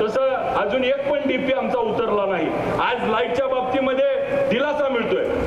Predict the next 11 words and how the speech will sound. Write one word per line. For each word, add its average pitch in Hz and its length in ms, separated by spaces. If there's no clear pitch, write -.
परंतु 254 320
लाईट 262 440
कुठंतरी 247 360
कमी 240 300
जास्त 233 300
होते, 220 320
तर 202 80
ती 240 240
लाईट 226 560
उच्च 214 200
दाबानं, 226 440